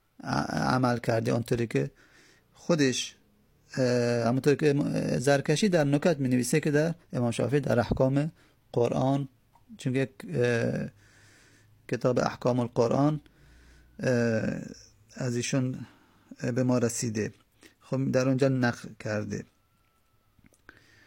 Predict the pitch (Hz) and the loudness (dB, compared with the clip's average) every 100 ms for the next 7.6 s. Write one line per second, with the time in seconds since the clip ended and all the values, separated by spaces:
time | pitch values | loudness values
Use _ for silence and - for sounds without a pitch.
0 | _ _ _ _ _ _ _ _ _ _ | _ _ _ _ _ _ _ _ _ _
1 | _ _ _ - - - - - - - | _ _ _ -20 -20 -20 -20 -20 -14 -4
2 | 117 113 104 107 - - - _ _ _ | -2 -2 -4 -8 -16 -20 -20 _ _ _
3 | _ _ - - - _ _ _ - - | _ _ -20 -20 -20 _ _ _ -20 -20
4 | - _ _ - - _ _ _ _ _ | -20 _ _ -20 -20 _ _ _ _ _
5 | 143 127 220 208 202 190 190 190 190 135 | -6 -2 2 4 4 4 4 2 2 2
6 | 135 190 233 190 180 175 170 156 131 131 | 2 2 2 2 4 4 2 0 0 2
7 | 175 175 165 165 165 | 0 0 2 2 2